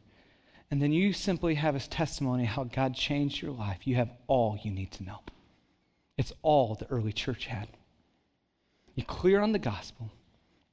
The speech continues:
empowering of the Spirit, and then the testimony of transformation. Your testimony, your story is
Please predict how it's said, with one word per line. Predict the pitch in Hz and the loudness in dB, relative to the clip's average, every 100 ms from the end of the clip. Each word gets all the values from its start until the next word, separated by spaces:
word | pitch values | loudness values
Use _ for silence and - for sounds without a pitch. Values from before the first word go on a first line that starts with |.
| _ | _
empowering | - 113 - - 185 196 202 | -4 -4 -2 4 4 6 2
of | 196 | 0
the | |
Spirit, | 190 - 110 104 110 - _ _ _ _ _ _ _ _ _ _ _ _ _ | -4 -6 -6 -6 -8 -14 _ _ _ _ _ _ _ _ _ _ _ _ _
and | 143 160 | 0 2
then | 175 151 - - - | 2 -2 -12 -20 -2
the | 151 | -2
testimony | - 208 - - 143 139 | 2 0 0 0 2 2
of | 139 | 2
transformation. | - - 151 - 175 - 120 - - - | 0 -2 -2 -2 -2 0 -2 -6 -16 -10
Your | 131 135 220 277 | -4 4 6 6
testimony, | 285 - 220 196 - 151 139 143 | 4 4 4 4 2 2 4 4
your | 135 120 151 254 277 | 2 2 4 6 4
story | - - 214 160 127 107 123 - - - _ _ _ _ _ _ _ _ _ _ _ _ - - - - | 0 -2 2 4 4 2 0 -8 -20 -20 _ _ _ _ _ _ _ _ _ _ _ _ -20 -20 -6 -2
is | 139 | -2